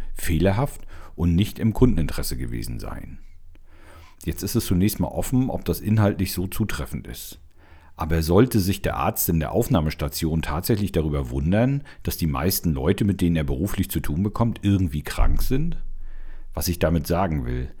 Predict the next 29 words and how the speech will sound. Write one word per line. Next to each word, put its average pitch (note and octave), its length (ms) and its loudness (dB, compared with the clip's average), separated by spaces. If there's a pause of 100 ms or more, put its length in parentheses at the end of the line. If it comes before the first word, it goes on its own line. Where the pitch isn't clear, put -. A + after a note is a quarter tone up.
(340)
wer E2 100 2
geht A2 240 2
denn F#2 120 6
im D#2 140 0
Nachgang E2+ 420 0
zu - 120 -4
einer C#2 200 -4
kostenpflichtigen F#2+ 920 -2
Beratung G#2+ 720 2
der C#2+ 160 -2
Verbraucherzentrale F#2+ 1080 -2 (240)
und E2+ 120 0
lässt E2+ 220 0
bereits D#2 420 -4
getätigte F2+ 600 -4
Anlagen D#2+ 420 0
prüfen? E2+ 540 0 (800)
Natürlich F2+ 420 0
nur E2 140 2
diejenigen, D#2+ 580 0
die D#2+ 120 0
damit D2+ 260 -2
unzufrieden D#2+ 600 -2
sind F2 360 -2
oder D2 260 0
sich C#2 220 -6
falsch - 320 -4
beraten F2+ 400 0
fühlen. A1+ 500 -10